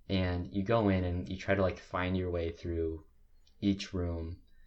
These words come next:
and they only take about five minutes to do if you know how to do them. Uh, if you don't know how to do them, they take, like, five minutes for you to fail and just walk out. So it's cool because you can kind of sample all these different rooms.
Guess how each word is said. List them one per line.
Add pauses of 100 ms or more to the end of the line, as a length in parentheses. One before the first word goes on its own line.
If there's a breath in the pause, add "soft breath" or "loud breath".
(360)
and
they
only
take
about
five
minutes
to
do
if
you
know
how
to
do
them.
Uh,
if
you
don't
know
how
to
do
them,
they
take,
like,
five
minutes
for
you
to
fail
and
just
walk
out.
So (300 loud breath)
it's
cool
because
you
can
kind
of
sample
all
these
different
rooms.